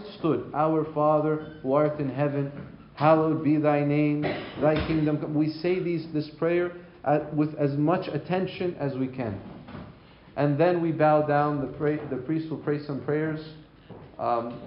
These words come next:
uh, because of time, I wanted to say some of these prayers out loud, but because of time, I'll only say a few. And, and these prayers then lead to, um, uh,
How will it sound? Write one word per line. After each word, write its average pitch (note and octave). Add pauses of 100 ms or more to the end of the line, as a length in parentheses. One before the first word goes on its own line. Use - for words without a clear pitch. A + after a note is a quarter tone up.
(140)
uh, A2
because C3+
of C3+
time, D3+
I B2+
wanted C#3
to A#2+
say C#3+
some C3
of A#2
these A2+
prayers C3
out A2+
loud, C3
but A#2
because B2
of A#2+
time, C3+ (240)
I'll A#2+
only C#3
say C3+
a -
few. D#3+ (1300)
And, D3
and C#3+
these D#3+
prayers F3+
then D#3
lead F3
to, E3 (460)
um, A2+ (240)
uh, B2+